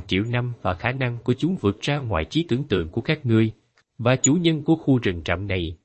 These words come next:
lại là một bộ tộc huyễn yêu được biết đến với nghệ thuật ảo thuật của họ, có rất nhiều phép thuật, nhưng ảo thuật là khó phòng thủ nhất, đặc biệt là ảo thuật cấp cao. Chúng thường sẽ bắt ngươi rơi vào ảo cảnh của chúng ngay cả khi ngươi không thể phát hiện ra nó,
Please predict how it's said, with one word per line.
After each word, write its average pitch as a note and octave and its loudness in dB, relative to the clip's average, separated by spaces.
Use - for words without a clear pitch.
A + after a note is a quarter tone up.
lại A2+ 0
là A#2 -4
một G#2 -4
bộ G2 2
tộc G2+ -2
huyễn B2 0
yêu D3 2
được G2+ -2
biết E3 0
đến C3+ 0
với F3 2
nghệ F#2 0
thuật F#2+ -6
ảo B2+ -2
thuật F#2+ -2
của B2 0
họ, F2 -2
có D3 0
rất G3 -2
nhiều G#2 2
phép D#3+ 0
thuật, F#2 -2
nhưng B2 2
ảo B2+ -2
thuật A#2+ 0
là G2+ 0
khó D#3+ -2
phòng F#2 -4
thủ G#2 -2
nhất, E3 2
đặc G#2+ -2
biệt A2 2
là F2 0
ảo B2+ -2
thuật - -2
cấp D#3+ -2
cao. A2 0
Chúng G3+ 0
thường A#2 2
sẽ B2 -2
bắt F3 -4
ngươi C3+ 4
rơi B2+ 2
vào F#2 2
ảo F#2 -2
cảnh G#2+ -4
của B2+ 0
chúng D#3 -4
ngay B2 2
cả B2+ 0
khi A2+ 0
ngươi A2 0
không A2 -6
thể F2+ -2
phát - -6
hiện D#2+ -4
ra G#2 -2
nó, G2+ -6